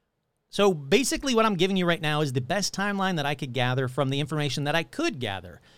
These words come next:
Now, some sites say that the pilots said that they saw a large silver disc-shaped U F O, but I really don't think so. If you get past all the B S and you kinda get down to the basics,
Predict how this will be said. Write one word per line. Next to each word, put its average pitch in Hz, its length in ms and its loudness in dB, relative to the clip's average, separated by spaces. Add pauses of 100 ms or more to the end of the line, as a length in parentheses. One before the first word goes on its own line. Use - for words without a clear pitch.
(100)
Now, 180 160 2
some 320 440 0
sites 294 420 2
say 120 540 2 (480)
that 202 140 0
the 165 80 4
pilots 240 600 -2
said 147 600 2
that 131 140 -6
they 233 140 2
saw 220 440 4
a 180 180 4
large 180 680 2
silver 240 520 0
disc-shaped 196 840 0
U 202 240 2
F 180 220 0
O, 107 280 2
but 143 200 0
I 175 100 2
really 214 400 0
don't 208 260 0
think 170 220 0
so. - 240 -4 (840)
If 147 140 -2
you 233 100 4
get 269 220 -2
past 220 360 0
all 220 140 2
the 180 80 0
B 160 240 2
S 165 240 2
and 147 160 -2
you 135 60 -2
kinda 208 280 0
get 196 160 0
down 175 220 2
to 156 60 -2
the 131 80 -2
basics, 156 760 -4